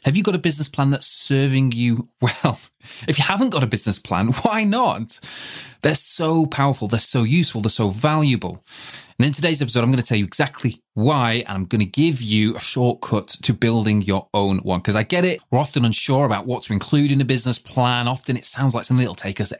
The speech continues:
ages, and sometimes we think, "Well, if it's just me and my business, what's the point?" So, wait, let me convince you. Let me tell you exactly why. And first and foremost, look, there's no successful business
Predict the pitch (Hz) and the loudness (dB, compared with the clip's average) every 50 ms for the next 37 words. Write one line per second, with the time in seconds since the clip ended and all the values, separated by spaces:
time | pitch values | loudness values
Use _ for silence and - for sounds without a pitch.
0 | _ _ 127 127 127 131 131 123 113 131 131 127 110 113 113 104 - 196 185 170 | _ _ 0 2 2 2 2 2 2 2 0 2 2 0 0 0 2 0 2 2
1 | 160 135 135 117 123 117 113 - - - - - - - 185 208 202 95 - _ | 2 0 0 2 0 0 0 -2 -12 -18 -20 -8 -2 0 0 0 0 -4 -6 _
2 | 135 135 - - - 165 151 - - - - - - - 131 135 160 156 120 113 | -8 -6 -2 -2 0 0 0 -2 -4 -2 -2 -2 0 2 2 2 2 4 2 2
3 | 117 117 113 - 120 104 101 104 98 - - _ - - 104 101 92 - - - | 2 2 2 0 0 2 2 0 -2 -2 -8 _ -8 -2 0 0 0 0 -2 -4
4 | - - - - - 92 82 - - - - - 127 95 - - - - - - | -4 -6 -6 -2 -2 -2 -2 -2 -2 0 2 2 2 0 -2 -8 -16 -18 -18 -20
5 | - _ _ - 123 147 156 - _ - - 233 233 247 226 - 208 185 147 113 | -20 _ _ 0 0 0 -2 -6 _ -6 -4 -4 -2 -2 0 2 2 2 2 0
6 | - - 95 82 - _ _ _ _ _ _ _ 135 147 165 - - 160 143 139 | -2 -4 -8 -8 -10 _ _ _ _ _ _ _ -2 0 0 2 2 4 4 4
7 | 131 113 - - 131 117 - - - 113 101 95 - _ _ - 104 104 95 85 | 2 2 0 0 0 -2 -2 -4 -2 -2 -2 -2 -6 _ _ 0 2 2 2 0
8 | 85 - - 113 - 208 - - 156 - - 101 92 87 76 80 87 - - - | -2 -4 -4 -2 0 0 0 0 0 -2 -2 -4 -8 -8 -8 -8 -10 -10 -12 -12
9 | - - - - - - - - _ _ - 127 - - - - - - 143 156 | -12 -14 -12 -14 -16 -18 -20 -20 _ _ -4 -4 -4 -4 -14 -12 -2 0 0 0
10 | - - - 175 180 208 208 226 202 175 - - - - - - - 165 151 - | 0 0 2 2 2 2 2 0 0 -2 -2 -2 -2 -2 -2 0 0 0 0 0
11 | 180 143 - 117 98 - - 92 92 - - - | -2 0 0 0 0 0 0 -2 -2 -2 -4 -6